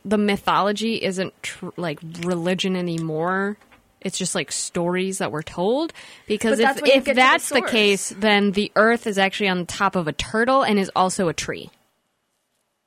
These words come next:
Speaker 2: Who's to say it's not, bro?
Speaker 1: I don't know, maybe, like, the fact
Speaker 2: Science.
Speaker 1: that we've been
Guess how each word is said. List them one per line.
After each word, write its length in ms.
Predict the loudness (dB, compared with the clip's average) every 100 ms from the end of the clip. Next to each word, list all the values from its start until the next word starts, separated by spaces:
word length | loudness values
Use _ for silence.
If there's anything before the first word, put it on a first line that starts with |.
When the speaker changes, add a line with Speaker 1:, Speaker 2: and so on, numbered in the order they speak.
| _ _ _ _ _ _ _ -16
Speaker 2:
Who's 160 | -16 -14
to 60 |
say 200 | -14 -14
it's 180 | -14 -16
not, 320 | -18 -18 -18
bro? 220 | -18 -18 -20 _ _ _ -6
Speaker 1:
I 60 | -2
don't 140 | 0
know, 180 | 0 0
maybe, 380 | 0 -2 -2 -2
like, 580 | -2 -4 -6 -14 -16 -20 _ _ _ _ _ _ -12
the 80 | -8
fact 420 | -2 0 -2 -4
Speaker 2:
Science. 120 | -12 -8 -2
Speaker 1:
that 220 | 0 0
we've 300 | -2 -4 -4
been 240 | 0 0